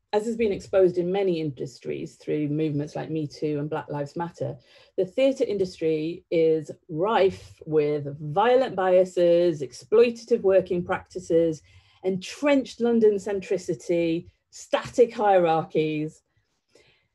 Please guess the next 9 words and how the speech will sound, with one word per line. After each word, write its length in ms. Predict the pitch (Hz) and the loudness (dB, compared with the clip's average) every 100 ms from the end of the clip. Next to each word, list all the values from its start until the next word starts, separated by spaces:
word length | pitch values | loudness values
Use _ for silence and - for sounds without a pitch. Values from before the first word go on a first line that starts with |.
| _ _ _ _ _ | _ _ _ _ _
There's 180 | 247 240 | 0 2
been 160 | 277 240 | 2 0
talk 380 | 285 311 285 233 | 0 -2 -2 -2
recently 560 | 269 269 254 - 175 | 0 0 -2 -2 2
about 400 | 156 160 160 - - | 2 2 2 2 4
audience 440 | 208 214 185 180 | 4 6 2 2
agency 460 | 160 151 160 160 170 | 2 2 -4 -6 -6
findings 640 | 165 165 160 - - - - | -4 -4 -4 -4 -8 -8 4
that 260 | 160 - | 4 2